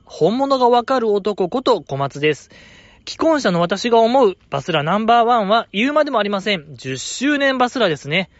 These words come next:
最大者的には、オージーも乱入して、ゴジラ、キングオブモンスターズよりも豪華で、照明もビカビカで、まさにセレブレーションでした。あ、セレブレーションといえば、私の結婚式の方が、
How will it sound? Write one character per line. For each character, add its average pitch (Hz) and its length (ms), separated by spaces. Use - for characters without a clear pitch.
最 202 300
大 208 180
者 208 140
的 208 200
に 233 120
は、 202 340
オ 214 220
ー 233 40
ジ 233 140
ー 277 60
も 240 140
乱 233 200
入 254 160
し - 60
て、 208 280
ゴ 156 160
ジ 185 120
ラ、 147 200
キ 214 240
ン 269 100
グ 262 140
オ 262 60
ブ 254 120
モ 262 280
ン 226 40
ス - 80
タ 233 140
ー 220 40
ズ 202 100
よ 220 80
り 294 80
も 226 160
豪 202 220
華 151 160
で、 190 240
照 233 360
明 233 240
も 180 120
ビ 127 240
カ 190 160
ビ 180 120
カ 226 140
で、 175 200
ま 247 160
さ 277 100
に 175 220
セ 156 160
レ 165 120
ブ 160 100
レ 170 120
ー 165 40
シ 165 100
ョ 160 60
ン - 20
で 143 100
し - 80
た。 131 220
あ、 220 180
セ - 160
レ 277 100
ブ 262 80
レ 320 120
ー 302 40
シ - 80
ョ 262 40
ン 240 40
と 233 100
い 254 100
え 240 100
ば、 220 260
私 170 340
の 247 100
結 240 220
婚 254 220
式 - 160
の 202 100
方 214 240
が、 220 280